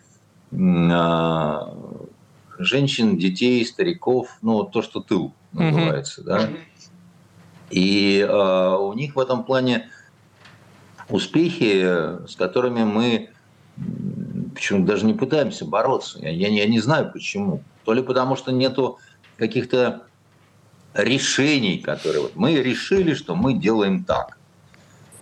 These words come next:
Speaker 1: То ли потому, что на местах какое-то торможение, так сказать, идёт.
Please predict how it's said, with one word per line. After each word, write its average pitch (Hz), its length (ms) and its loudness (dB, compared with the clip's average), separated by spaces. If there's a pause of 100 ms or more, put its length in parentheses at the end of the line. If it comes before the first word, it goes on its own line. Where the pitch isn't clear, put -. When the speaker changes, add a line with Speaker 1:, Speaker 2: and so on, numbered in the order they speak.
Speaker 1:
То 117 140 2
ли 143 120 2
потому, 139 520 -2
что 139 280 -4
на 127 120 0
местах 135 520 0
какое-то 87 440 -4
торможение, 80 800 -2
так - 120 -10
сказать, 69 440 -8
идёт. 71 300 -6